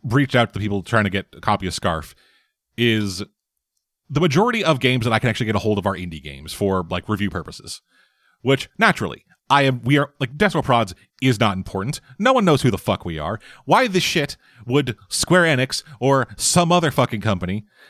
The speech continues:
send me a goddamn copy of one of their games, especially when the last time they sent me one of the copy of their games, I gave it a not great review? But I've had more luck doing indie stuff because, you know, indie devs just want people to play their games, and the more word out there about it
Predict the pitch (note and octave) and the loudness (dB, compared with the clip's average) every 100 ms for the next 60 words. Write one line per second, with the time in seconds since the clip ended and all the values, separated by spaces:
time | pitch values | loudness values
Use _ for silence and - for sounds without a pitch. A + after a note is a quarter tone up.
0 | - - F3 F3 E3 E3+ D3+ D#3 D3 C3+ | -10 -2 0 2 0 0 2 2 2 0
1 | D3 C#3+ C#3 C3+ B2 A#2 A#2+ F#2+ - _ | 0 0 0 0 -2 -4 -2 -2 -6 _
2 | - E3 - A3+ B3+ F3+ B2 C3+ A#2+ F#3 | 0 0 0 0 0 0 0 0 0 0
3 | - D#3+ A#2 A#2 G2+ G2 G2 F#2+ F2 E2+ | 2 2 2 0 0 -2 -2 -2 -4 -4
4 | F2+ D3+ - - - - C#3 C3+ C#3 C#3 | -6 -6 -10 -20 -20 -4 0 2 2 2
5 | C3 B2 B2+ B2+ D3+ F3 A#3 D3+ F#2+ - | 0 0 0 2 0 2 2 2 0 -8
6 | - _ _ _ _ _ _ _ _ _ | -14 _ _ _ _ _ _ _ _ _
7 | _ _ _ _ _ _ _ _ _ _ | _ _ _ _ _ _ _ _ _ _
8 | _ _ _ _ _ _ _ _ _ _ | _ _ _ _ _ _ _ _ _ _
9 | _ _ _ B2+ G#3+ G#3+ G3+ F#3 E3+ D3+ | _ _ _ 0 2 4 4 4 4 2
10 | A2+ B2 G#2+ G#2+ G2+ A2+ - - G2+ F2+ | 2 0 0 -2 0 -2 -2 -4 -4 -4
11 | F2 F2 _ _ _ - G3 F#3 D3+ D3 | -8 -8 _ _ _ 0 2 2 4 2
12 | A2+ B2 B2 B2+ A#2+ G#2 G2+ F#2 G2+ B2+ | 2 0 2 0 -2 -4 -4 -4 -2 0
13 | A2 E2 F#2 F#2 F#2 F#2+ D3+ B2+ A#2 G#2+ | -2 -4 -6 -4 -2 2 2 2 0 0
14 | A2+ A#2+ A#2 | 2 2 0